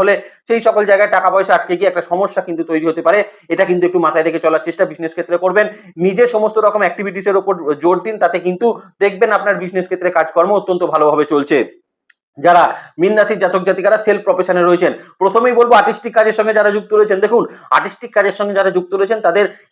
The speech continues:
এখনকার যে শব্দটা সেটাই ব্যবহার করি, সেটা হচ্ছে ভাইরাল হওয়া। এই কাজের জায়গাটা কিন্তু ফেব্রুয়ারি দু হাজার পঁচিশে থাকছে। আপনি যদি মীন রাশির জাতক জাতিকারা কোনো আর্টিস্টিক কাজের সঙ্গে যুক্ত থাকেন, কোনো অভিনয় জগতের সঙ্গে যুক্ত থাকেন, কোনো ব্লগিং সেটআপ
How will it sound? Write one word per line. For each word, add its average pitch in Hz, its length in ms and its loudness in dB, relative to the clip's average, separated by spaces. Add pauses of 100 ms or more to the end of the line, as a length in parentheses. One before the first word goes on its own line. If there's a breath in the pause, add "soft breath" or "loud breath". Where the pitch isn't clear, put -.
এখনকার 233 420 2
যে 220 140 0
শব্দটা 202 360 0
সেটাই 190 260 2
ব্যবহার 185 300 4
করি, 214 160 0
সেটা 190 160 -2
হচ্ছে 190 160 0 (120)
ভাইরাল 170 400 4
হওয়া। 143 180 8 (400 loud breath)
এই 262 80 4 (140)
কাজের 196 340 2
জায়গাটা 196 320 4 (100)
কিন্তু 208 220 -10
ফেব্রুয়ারি 185 320 0
দু 180 100 2
হাজার 180 200 2
পঁচিশে 185 340 -6
থাকছে। 185 280 0 (400 loud breath)
আপনি 240 260 0
যদি 233 180 -2
মীন 214 140 0
রাশির 202 280 -2
জাতক 185 260 0
জাতিকারা 196 360 0
কোনো 196 180 0
আর্টিস্টিক 190 400 -8
কাজের 170 240 0
সঙ্গে 160 200 -4
যুক্ত 151 140 -10 (100)
থাকেন, 180 220 0
কোনো 170 160 0
অভিনয় 196 360 0
জগতের 160 300 -2
সঙ্গে 156 200 -8
যুক্ত 151 220 -14
থাকেন, 180 220 -2
কোনো 180 100 0 (380 loud breath)
ব্লগিং 170 280 4 (100)
সেটআপ 180 240 2